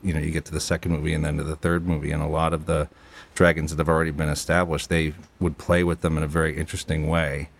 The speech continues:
And we were all sort of definitely on the same page from the first movie on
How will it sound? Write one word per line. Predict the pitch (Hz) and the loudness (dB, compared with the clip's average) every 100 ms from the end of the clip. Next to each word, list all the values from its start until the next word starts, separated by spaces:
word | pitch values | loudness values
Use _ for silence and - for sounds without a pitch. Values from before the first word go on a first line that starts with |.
| - - - - | -20 -20 -8 0
And | 87 78 90 92 | 0 0 0 2
we | |
were | 82 85 | 4 6
all | 85 85 | 4 2
sort | - 85 | 2 0
of | 76 73 | 0 0
definitely | 82 - 82 | 0 2 0
on | 78 | 0
the | |
same | - 82 78 | 0 -2 -2
page | - 95 85 - | 0 2 2 0
from | 85 | -2
the | 82 | 0
first | 87 80 - | -2 0 0
movie | 82 76 76 | 0 0 0
on | 76 90 78 71 | 2 2 0 -4